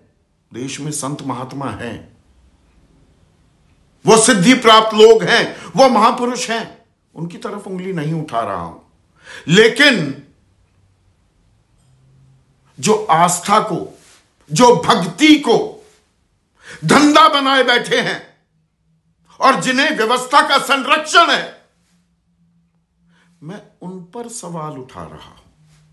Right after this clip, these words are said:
मैं आम आदमी पर भी सवाल उठा रहा हूं। सब्जी तरकारी खरीदने जाएंगे, मोल भाव करते हैं, किस स्कूल में बच्चे को डालना है सोच समझकर, दस आदमियों से पूछताछ करके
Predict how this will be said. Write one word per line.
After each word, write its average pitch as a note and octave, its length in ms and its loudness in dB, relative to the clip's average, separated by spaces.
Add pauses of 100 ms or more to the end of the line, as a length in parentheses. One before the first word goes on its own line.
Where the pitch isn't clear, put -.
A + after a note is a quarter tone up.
(800)
मैं G#3 140 4
आम B3 320 6
आदमी C4+ 360 2
पर D4 200 2
भी D4 160 -4
सवाल B3+ 340 0
उठा A#3 260 -2
रहा G3 200 -4
हूं। D#3+ 160 -8 (1600)
सब्जी C4+ 480 -2
तरकारी B3+ 500 2
खरीदने A#3+ 440 -4
जाएंगे, B3 360 2
मोल B3+ 260 2
भाव A#3+ 280 2
करते A3+ 320 -4
हैं, F#3 420 -10
किस D#4 200 -2
स्कूल C#4+ 300 -4
में C#4 140 0
बच्चे C4+ 260 -2
को C4+ 140 -6
डालना B3+ 420 0
है B3+ 140 -2
सोच C4+ 260 -4
समझकर, B3+ 580 -4 (220)
दस D4+ 220 0
आदमियों C4 360 -2
से A#3+ 160 -8
पूछताछ B3 540 -6
करके A#3 420 -4